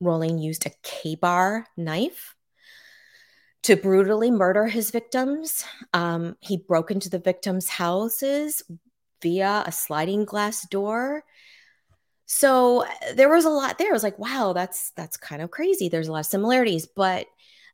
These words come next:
that's kind of where the similarities end, at least from the information we have on the Idaho case, which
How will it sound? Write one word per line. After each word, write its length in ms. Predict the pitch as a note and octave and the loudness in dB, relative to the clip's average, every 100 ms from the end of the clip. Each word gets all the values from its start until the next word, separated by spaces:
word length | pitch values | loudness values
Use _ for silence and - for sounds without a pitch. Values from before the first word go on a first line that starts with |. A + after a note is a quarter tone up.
| - | -8
that's 340 | G#3 D#4+ A#4 | -4 -2 -4
kind 220 | - F4 | -2 0
of 100 | C#4+ | 0
where 180 | G3 G3 | 4 4
the 80 | G3+ | 4
similarities 800 | - G#3 G3+ G3 F#3 F#3 F#3 F3+ - | 0 -2 0 0 2 0 -2 -6 -6
end, 460 | E3 F3 G3 G#3 - | -2 0 0 0 -4
at 160 | F3 | -6
least 340 | F3+ F3+ - - | -4 -4 -6 -4
from 200 | G#3 G#3 | -2 -4
the 100 | - | -4
information 760 | E3 E3 F3 E3+ D#3+ D#3+ D#3+ D3+ | -6 -6 -6 -6 -6 -6 -8 -8
we 120 | D3+ | -12
have 340 | D#3 D#3 D3+ | -12 -8 -8
on 100 | D3 | -8
the 60 | D3+ | -8
Idaho 300 | - D3+ F3+ | -6 -4 -4
case, 400 | F#3+ A3 G#3 G3+ | -4 -2 -4 -4
which 340 | - F3+ - | -8 -8 -10